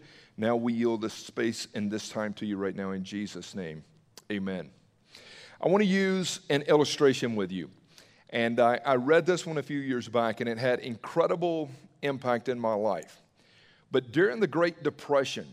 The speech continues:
a man by the name of Mister Yates, he owned a sheep ranch in West Texas. Money was tight.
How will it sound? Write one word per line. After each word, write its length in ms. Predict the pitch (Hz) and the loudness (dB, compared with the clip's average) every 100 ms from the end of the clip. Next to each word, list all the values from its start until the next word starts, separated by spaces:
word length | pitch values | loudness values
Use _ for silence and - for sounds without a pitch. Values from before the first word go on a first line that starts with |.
| - _ _ _ _ _ | -20 _ _ _ _ _
a 80 | 107 | -6
man 340 | 110 135 165 170 | -2 2 2 2
by 140 | 160 | 2
the 120 | 151 | 2
name 300 | 139 143 139 | 0 -4 -2
of 160 | 127 113 | -4 -2
Mister 480 | 147 139 - 135 120 | -4 -4 -4 -4 -4
Yates, 720 | 110 127 123 90 - - - _ _ - - - _ | -2 0 2 -2 -10 -16 -16 _ _ -20 -20 -20 _
he 180 | - 180 | -2 -2
owned 420 | 156 180 214 190 | 0 0 0 0
a 140 | 165 | 0
sheep 500 | 131 - - 190 - - - - | 0 -6 -6 -6 -8 -18 -20 -14
ranch 480 | 123 135 139 131 - - | 0 2 2 -2 -12 -6
in 180 | 139 127 | -6 -2
West 320 | 131 123 - | -2 -2 -2
Texas. 540 | 143 123 - 87 - - _ _ _ _ _ | -2 -2 -10 -12 -14 -20 _ _ _ _ _
Money 280 | 113 151 202 | 0 2 4
was 200 | 185 - | 0 -4
tight. 480 | - 170 127 90 | -2 0 0 -4